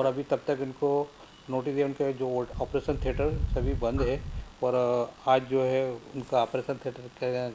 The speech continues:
कल्चर रिपोर्ट के लिए उनको ऑपरेशन थिएटर को नोटिस दिया जा रहा है कि अब जब तक तीन कल्चर रिपोर्ट नहीं होगी ओटी की, तब तक आप उसका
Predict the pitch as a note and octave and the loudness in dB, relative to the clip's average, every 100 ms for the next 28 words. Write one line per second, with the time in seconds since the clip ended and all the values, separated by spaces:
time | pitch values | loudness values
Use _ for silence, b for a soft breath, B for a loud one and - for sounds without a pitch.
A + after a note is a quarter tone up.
0 | - - - C3 A#2+ D#3+ C3 B2+ C3 - | -12 -20 -2 0 4 2 2 2 0 0
1 | B2 B2+ A#2+ B2 A2+ B2 B2+ B2 A#2+ B2 | -2 -2 -2 -2 -2 -4 -4 -4 -4 -4
2 | B2 B2 B2 B2+ C3+ B2+ A#2 A#2 C3 F3 | -4 -2 -2 -2 -2 0 0 0 -2 -4
3 | B B B - C3 B2+ B2 A#2+ - D3 | B B B -2 -2 0 -2 -2 -2 -4
4 | - C3+ C#3 C#3 C#3 B2+ - A#2+ D3+ C3+ | -4 -4 -2 -2 -2 -4 -2 -2 0 0
5 | B2+ C#3+ A#2+ B2 D3 C3+ A#2 A#2 G#2+ A#2+ | 0 -2 -2 0 2 2 2 -2 -2 -4
6 | C3+ F3 B B - C3 - C#3 C3+ C3 | -8 -10 B B -8 -8 0 2 4 2
7 | - C#3 C3+ C3 A2 - B2 A#2+ B2+ - | 2 0 0 -2 -6 -16 -14 -10 -8 0
8 | C3 D#3+ | 0 0